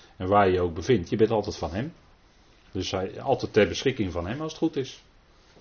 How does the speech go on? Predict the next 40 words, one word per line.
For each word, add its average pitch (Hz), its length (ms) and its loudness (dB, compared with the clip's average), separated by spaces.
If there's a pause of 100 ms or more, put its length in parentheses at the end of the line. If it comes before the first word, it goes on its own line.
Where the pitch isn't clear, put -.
(1500)
Nou, 123 220 -10
zo 110 240 4
werkt 113 220 4
dat, 160 160 2
hè. 127 120 -2 (760)
En 113 100 -2
dus 117 180 8
dat 123 120 8
is 117 60 0
niet 139 120 4
te - 80 -2
strijden 117 380 4
tegen 101 280 2
de 98 80 -2
zonde, 117 460 2
wandelen 101 380 -2
in 87 80 -8
de 82 80 -12
geest, 85 260 -8
maar 120 180 -2
dat 98 120 -6
is 95 100 -8
meer 104 340 -2 (380)
een 110 160 -2
leven 101 360 6
in 92 140 -8
dienst 104 300 -2
aan - 140 -10
God. - 300 -4 (560)
Een 101 140 -6
le-, 110 220 2
je 104 120 2
leven 110 280 4
stellen 101 320 -2
in 92 120 -10
dienst 98 300 -6
aan 87 100 -10
God. - 260 -10 (880)
Hè? - 160 -4 (460)
Kijk, 131 300 6